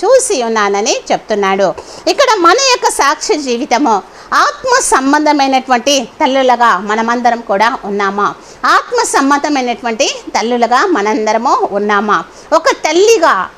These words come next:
నీవు ఏ విధంగా ఉన్నావో, ఒక తల్లిగా, ఒక అమ్మగా నువ్వు ఏ విధంగా ఈ లోకంలో ఉన్నావో, మనము మన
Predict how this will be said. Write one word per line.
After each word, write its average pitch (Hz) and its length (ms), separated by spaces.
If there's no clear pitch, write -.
నీవు 269 360
ఏ 214 160
విధంగా 226 540
ఉన్నావో, 202 560
ఒక 294 140
తల్లిగా, 339 720
ఒక 240 180
అమ్మగా 320 640
నువ్వు 247 240
ఏ 233 140
విధంగా 226 440
ఈ 202 80
లోకంలో 214 600
ఉన్నావో, 202 460
మనము 320 340
మన 247 360